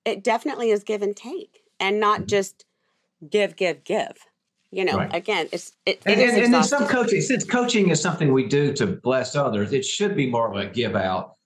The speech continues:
Speaker 2: But we've got
Speaker 1: Right.
Speaker 2: to also have those three to ten people that we're mutual with that, that, you know, "How's your life going?" "Well, I've got some, it's been a hard week. Can I have half of our lunch?" And,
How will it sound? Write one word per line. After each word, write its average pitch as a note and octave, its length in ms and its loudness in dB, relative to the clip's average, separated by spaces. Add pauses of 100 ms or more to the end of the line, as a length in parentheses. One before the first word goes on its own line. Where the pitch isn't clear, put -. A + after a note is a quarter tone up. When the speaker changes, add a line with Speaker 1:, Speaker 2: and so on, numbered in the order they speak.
(320)
Speaker 2:
But B2 140 -8
we've D3+ 160 0
got F#3 160 0
Speaker 1:
Right. - 100 -2
Speaker 2:
to - 80 -6
also G3 380 0
have G#2+ 280 0
those A2+ 280 0
three D3+ 160 2
to C3 120 2
ten B2+ 220 -2
people A2+ 380 -2
that G#2 160 0
we're A2 140 0
mutual G#2+ 500 2
with F#2+ 360 -2
that, G#2 200 -2 (180)
that, C3 260 -4
you E3 80 -4
know, B2 360 -4 (680)
"How's D#3+ 200 -2
your D3+ 100 2
life D#3 300 0
going?" G2+ 180 -2
"Well, A2+ 160 0
I've D3+ 160 -2
got D#4 160 0
some, - 320 -6 (300)
it's C#3+ 120 -2
been A3 180 -2
a G3 40 -2
hard F#3+ 320 -2
week. G#3+ 220 -2
Can C3 160 -4
I E3+ 100 0
have E3+ 220 0
half E3 240 -2
of C#3+ 100 -4
our C#3+ 160 0
lunch?" E3 340 -2
And, - 240 -4